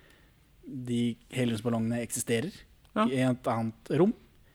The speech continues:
Speaker 2: Huh.
Speaker 1: Det, men det blir ikke brukt til noe. Eh,
Speaker 2: Ja, for de driver og
Speaker 1: den
Speaker 2: forbereder
Speaker 1: countrymusikken kommer aldri igjen. Det blir jo ikke brukt til noe, men det er ikke et motiv. Vi får ikke høre det igjen. Det er liksom
Speaker 2: Det er ikke noe Tandbergen-film der, hva jeg kan se.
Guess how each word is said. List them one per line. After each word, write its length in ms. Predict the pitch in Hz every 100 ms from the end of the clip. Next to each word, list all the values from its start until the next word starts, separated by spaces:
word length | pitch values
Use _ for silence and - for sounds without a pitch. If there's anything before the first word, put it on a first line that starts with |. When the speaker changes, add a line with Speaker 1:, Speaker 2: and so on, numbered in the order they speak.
| - - -
Speaker 2:
Huh. 100 | 233
Speaker 1:
Det, 120 | 143 139
men 160 | 135
det 140 | 123 120
blir 80 | 120
ikke 160 | -
brukt 160 | 156 -
til 100 | 190
noe. 100 | 254 - - - - -
Eh, 380 | 131 131 127 127
Speaker 2:
Ja, 80 | 160
for 120 | 175
de 160 | 170 165
driver 300 | 165 165 165
og 20 |
Speaker 1:
den 20 |
Speaker 2:
forbereder 320 | 160 156 147
Speaker 1:
countrymusikken 760 | 147 143 147 147 139 151 226 208 208
kommer 240 | 123 120 113
aldri 300 | 110 104 107 104
igjen. 440 | 110 110 113 185 185
Det 280 | 123 117 113
blir 140 | 113 107
jo 60 | 98
ikke 180 | 135
brukt 280 | 123 117 -
til 80 | 127
noe, 80 | 127
men 160 | 131 131
det 80 | 127
er 60 |
ikke 140 | - 123
et 80 | 139
motiv. 380 | 135 - 139 -
Vi 40 | 135
får 80 | 120
ikke 140 | - 117
høre 160 | 101
det 80 | 98 117
igjen. 220 | 175 180 -
Det 80 | 120
er 60 | 113
liksom 160 | 104 92
Speaker 2:
Det 80 | 131
er 80 | -
ikke 100 | 139
noe 80 |
Tandbergen-film 800 | - 147 127 135 139 139 143 143
der, 300 | 143 156 165
hva 160 | 156 151
jeg 60 | 147
kan 100 | 147
se. 160 | 160